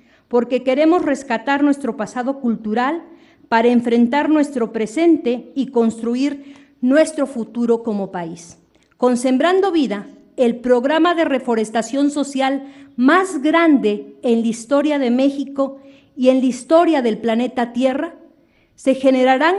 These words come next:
cuatrocientos treinta mil empleos permanentes. Hoy se tiene un avance del noventa y cinco por ciento, con cuatrocientos ochenta mil o cuatrocientos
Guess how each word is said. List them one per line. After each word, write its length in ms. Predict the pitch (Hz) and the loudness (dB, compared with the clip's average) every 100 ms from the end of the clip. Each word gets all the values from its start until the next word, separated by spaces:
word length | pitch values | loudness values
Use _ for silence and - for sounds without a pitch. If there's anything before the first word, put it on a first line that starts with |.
| 381 | -2
cuatrocientos 920 | - 262 262 254 240 320 359 359 359 - | 0 0 2 -2 -2 -2 0 0 -2 -2
treinta 360 | 254 240 240 | -2 0 2
mil 240 | 240 294 285 | 2 4 4
empleos 600 | 269 - 262 262 262 - | 4 4 2 2 2 -4
permanentes. 1000 | 233 208 202 190 180 175 - 165 - _ _ _ - | -4 -2 -2 -4 -6 -8 -12 -20 -20 _ _ _ 2
Hoy 180 | 311 392 392 - | 4 4 -2 -10
se 180 | - 240 | -6 -4
tiene 260 | 240 269 285 | 0 2 4
un 120 | 277 | 4
avance 560 | 247 277 320 311 349 | 4 2 2 0 -2
del 160 | 277 233 | -4 -2
noventa 380 | 214 214 202 214 | -2 -2 -4 -6
y 60 | |
cinco 460 | 208 269 277 277 277 | -4 0 2 0 -2
por 160 | 214 214 | -4 -6
ciento, 540 | 247 294 302 320 320 - - _ - | -2 0 0 -4 -10 -16 -20 _ 2
con 180 | 240 | 4
cuatrocientos 800 | 240 247 247 247 240 330 320 320 269 | 4 0 0 -4 -2 -2 0 -2 -4
ochenta 520 | - 226 - 220 220 | -6 -8 -8 -6 -2
mil 300 | 254 294 285 | 0 0 -2
o 200 | 254 247 | -6 -4
cuatrocientos 800 | 240 233 240 240 320 320 339 - | -2 -2 -4 -2 0 0 -2 -8